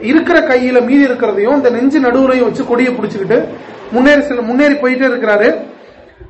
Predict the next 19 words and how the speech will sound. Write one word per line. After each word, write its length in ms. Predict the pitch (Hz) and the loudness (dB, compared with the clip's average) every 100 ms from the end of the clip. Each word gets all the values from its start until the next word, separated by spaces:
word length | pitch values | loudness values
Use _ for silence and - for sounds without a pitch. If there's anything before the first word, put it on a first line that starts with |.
| - | -6
அப்புறம் 260 | 214 262 277 | 0 2 4
அவர் 140 | 262 | 2
குறிப்பிட்ட 320 | 262 311 302 285 | 0 -2 -2 0
நேரத்துக்கு 360 | 277 277 247 | 0 -2 -4
அப்புறம் 240 | 240 269 285 | -4 -2 -2
அவரும் 360 | 220 262 269 | 0 2 2
வந்து 200 | 247 240 | 0 -2
சல்லடையாக 580 | - 233 262 254 247 247 | -4 -2 0 4 4 2
வெட்டப்பட்டு 440 | 226 226 214 269 226 | -2 -4 -6 -6 -4
ஷஹீதாக்கப்படுறார். 680 | 220 220 196 180 160 160 - - - - - - - - - - - | -2 -2 -4 -4 -8 -10 -12 -20 -20 -20 -18 -18 -16 -18 -18 -16 -4
இப்ப 140 | 214 | -2
இவரை, 680 | 185 233 320 294 247 311 277 - - _ _ _ - | 0 4 4 6 2 0 -4 -12 -20 _ _ _ -10
இந்த 160 | 226 | -4
சஹாபியை 560 | 240 233 254 262 220 226 285 - | -2 2 2 2 0 0 0 -4
இப்னு 240 | 214 277 | -4 0
உமர் 240 | 240 247 | 2 2
ரலியல்லாஹு 360 | 240 226 220 214 | 0 0 0 0
அன்ஹு 180 | 208 196 | 2 2
அறிவிக்கிறாரு, 640 | 196 196 196 185 190 247 | 2 0 0 2 4 2